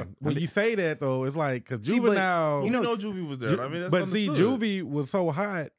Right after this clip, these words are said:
Speaker 1: and then
Speaker 2: Oh, Juvie was the one.
Speaker 1: when he got there, that's when things got to where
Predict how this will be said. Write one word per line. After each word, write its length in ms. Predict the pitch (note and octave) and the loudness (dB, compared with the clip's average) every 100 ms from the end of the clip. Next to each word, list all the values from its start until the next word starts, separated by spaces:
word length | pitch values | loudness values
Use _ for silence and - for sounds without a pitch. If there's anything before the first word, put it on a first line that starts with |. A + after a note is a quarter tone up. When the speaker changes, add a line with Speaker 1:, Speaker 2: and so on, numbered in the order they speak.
| _ | _
Speaker 1:
and 140 | A#2+ B2+ | -6 -2
then 320 | D#3+ D3+ C#3+ | -2 -2 -2
Speaker 2:
Oh, 60 | D3 | -2
Juvie 240 | G3+ B3 | 0 0
was 160 | B3+ G3+ | -2 -2
the 100 | B2+ | -2
one. 280 | G#2+ F2 E2 | -4 -4 -4
Speaker 1:
when 180 | B2 C3 | -2 2
he 180 | F3 B3 | 2 2
got 300 | A3+ D#3+ C3+ | 0 0 0
there, 160 | C#3+ | -2
that's 260 | C3+ F3+ F#3 | 2 0 0
when 220 | E3 C#3 | -4 -2
things 440 | D3 D3 C3+ A#2 | -2 -2 -2 -4
got 280 | A#2+ C3+ B2 | -4 -4 -4
to 80 | C3+ | -6
where 340 | A#2 A#2 A2 | -2 -2 -4